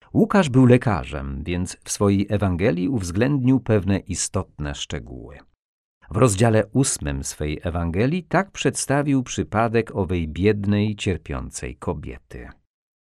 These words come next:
Nikt nie mógł jej uleczyć. Słowo uleczyć, użyte w tym wersecie, pochodzi od słowa terapia. Nie było dla niej odpowiedniej terapii.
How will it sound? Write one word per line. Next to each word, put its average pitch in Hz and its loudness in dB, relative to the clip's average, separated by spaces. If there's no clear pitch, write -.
Nikt 147 6
nie 113 4
mógł 107 4
jej 85 0
uleczyć. - -10
Słowo 113 4
uleczyć, - 2
użyte 90 -4
w - -14
tym 104 2
wersecie, - -4
pochodzi 170 -2
od 120 -4
słowa 139 0
terapia. - 2
Nie 131 8
było 110 8
dla 87 -2
niej 87 -2
odpowiedniej 95 -2
terapii. 85 -4